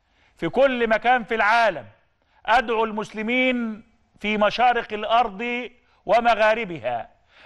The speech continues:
أمير قطر يدعم هؤلاء الذين ينقضون السنة. أمير قطر يدعم بأموال قطر الهجوم على الخلفاء الراشدين المهديين.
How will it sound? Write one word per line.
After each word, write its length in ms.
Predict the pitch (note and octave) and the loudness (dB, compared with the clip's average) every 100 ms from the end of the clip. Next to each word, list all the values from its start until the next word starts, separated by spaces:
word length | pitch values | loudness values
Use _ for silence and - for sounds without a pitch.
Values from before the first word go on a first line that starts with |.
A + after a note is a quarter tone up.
| - | -2
أمير 320 | F#3+ B3 C#4+ | 0 2 0
قطر 680 | - B3+ C4 C4 C4 B3 A3 _ _ | 2 0 2 2 0 -4 -14 _ _
يدعم 800 | F3+ B3+ G#3+ G#3 G#3+ B3+ B3+ G#3 | 0 0 2 2 2 0 -2 -4
هؤلاء 760 | E3+ A3 A#3+ G#3+ B3 C4+ - - - - | 0 2 0 2 4 4 0 -10 -6 -4
الذين 540 | G#3+ G#3 B3 C#4 B3 B3+ B3+ F3+ | 0 0 0 -2 2 4 4 2
ينقضون 680 | G#3+ C#4 A3+ A#3 A3 C#4 C4 | 0 0 -2 -4 -2 0 0
السنة. 600 | - B3 A#3 E3 A2+ F#2+ _ _ _ - - - - - | 0 0 0 0 -12 -18 _ _ _ -20 -20 -20 -8 -2
أمير 200 | F#3 C#4 | 0 0
قطر 600 | C4+ C4 C4 C4+ C4+ C4 A3+ - | 0 0 2 2 0 -2 -12 -4
يدعم 680 | G#3 C#4+ A3 G3+ G#3 F3+ C3+ | 0 2 2 2 0 -4 -6
بأموال 960 | G3+ B3+ A3+ A#3 C4+ C#4 C#4 C4 A#3+ | 2 2 2 2 4 4 2 -2 -6
قطر 460 | - C4+ A#3+ G3 A#2+ - _ _ _ _ _ _ _ _ _ _ _ G3+ | 0 2 2 0 -2 -16 _ _ _ _ _ _ _ _ _ _ _ -2
الهجوم 840 | A#3 A#3+ G#3 C#4+ D4+ D4 C4+ A3+ | 0 -2 0 2 4 2 -2 -10
على 300 | - E3+ B3+ | -4 0 0
الخلفاء 680 | A#3+ - A#3 A3+ B3 C4 B3+ | -2 -4 -2 0 2 2 2
الراشدين 720 | A3 A#3 A3+ - A3 B3+ B3 | 0 2 0 -2 -10 -8 -6
المهديين. 760 | A#3+ A#3 F3 B3 C4 A#3 A#2 | -2 -2 -2 -4 -4 -4 -6